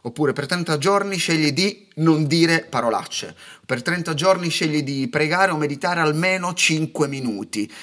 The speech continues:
di leggere tre pagine al giorno di quel libro, oppure per trenta giorni ridurrò di un'ora o due ore o dimezzerò, eh, il mio tempo sui social media e moniterò-, mon-, monitorerò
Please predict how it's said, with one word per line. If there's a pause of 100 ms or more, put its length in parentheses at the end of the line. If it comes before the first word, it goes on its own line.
(180)
di
leggere (400)
tre
pagine
al
giorno
di
quel
libro, (220)
oppure
per
trenta
giorni
ridurrò
di
un'ora
o
due
ore
o
dimezzerò, (200)
eh,
il
mio
tempo
sui
social
media
e
moniterò-,
mon-,
monitorerò